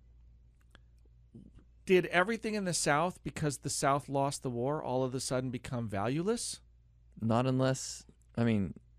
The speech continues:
Speaker 2: all of your money was in the Confederate cash, for a lack
Speaker 1: Well,
Speaker 2: of
Speaker 1: I
Speaker 2: better
Speaker 1: mean,
Speaker 2: terms.
Speaker 1: all of the Confederate
Speaker 2: I mean,
Speaker 1: cash was
Speaker 2: people that owned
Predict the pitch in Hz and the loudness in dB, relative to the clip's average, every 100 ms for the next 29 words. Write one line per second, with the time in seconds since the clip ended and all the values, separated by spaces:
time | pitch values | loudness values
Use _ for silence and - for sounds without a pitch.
0 | - 117 127 123 117 113 117 120 110 110 | 2 6 6 6 4 4 4 4 2 2
1 | 113 113 107 - - - - _ _ - | 2 4 2 0 -8 -20 -20 _ _ -20
2 | - - - - 107 - 107 113 - - | -20 -18 -18 -2 0 4 4 4 2 -4
3 | 87 117 131 - 69 58 50 - - 71 | -2 0 -2 -2 -2 0 0 -2 0 0
4 | - - 240 294 285 208 220 208 190 - | 0 0 2 4 4 4 0 0 -4 2
5 | 190 202 190 160 175 175 175 180 - 156 | 4 6 4 6 4 4 2 0 0 4
6 | 147 160 165 151 143 - | 4 6 6 8 6 8